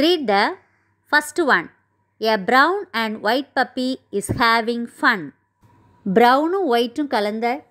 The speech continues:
நிறத்துல உள்ள ஒரு டாக் ஜாலியா என்ஜாய் பண்ணிட்டு இருக்கு. Having fun, என்ஜாய் பண்ணுது அப்படின்னு கொடுத்துருக்காங்க. See the third picture. It is the correct one. So, you have to write number one in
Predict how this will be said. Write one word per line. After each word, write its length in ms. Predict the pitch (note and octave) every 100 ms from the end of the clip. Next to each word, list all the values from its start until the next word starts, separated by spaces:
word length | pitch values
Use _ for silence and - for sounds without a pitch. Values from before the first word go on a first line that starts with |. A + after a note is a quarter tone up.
| G3
நிறத்துல 340 | G3+ A3 A3 G3
உள்ள 140 | F3 F3+ B3 F#4+ _ _ - G#3
ஒரு 140 | G#3 F#3+ G#3
டாக் 360 | G#3 F#3 C#4+ - _ _ _ _ _
ஜாலியா 440 | F#3 A3 A3 A3 D4+ G#3+
என்ஜாய் 360 | G#3 B3 A#3+
பண்ணிட்டு 300 | A#3 F#3+ E3+
இருக்கு. 240 | E3 - F3+ D#3+ D3
Having 360 | A3 A3 A3 A3 -
fun, 200 | A#3+ G#3 D#3+ _ G3+
என்ஜாய் 360 | A3+ C4 C4 B3+
பண்ணுது 360 | F3 D#3+ F#3 F3 E3
அப்படின்னு 280 | E3+ D4 C#4+
கொடுத்துருக்காங்க. 440 | - - D#3+ C#3+ _ _ _ _ _ -
See 180 | F4 D#4
the 60 | C#4 D4
third 200 | D4+ F4+ -
picture. 380 | A#3+ - G3 A3 F4 _ _ _ _ -
It 120 | C#4 D4+
is 80 | -
the 60 | D#4 D#4
correct 300 | F#3+ F#3 F#3 G3
one. 100 | F#3 - _ _ _ _ -
So, 140 | - E4+ D4+
you 80 | B3+
have 160 | C4 E4
to 60 | E4 A3
write 280 | G#3 A#3 - -
number 220 | G#3 G3+ G3 G3 A#3
one 120 | G3 C4+ _ _ _
in 100 | A#3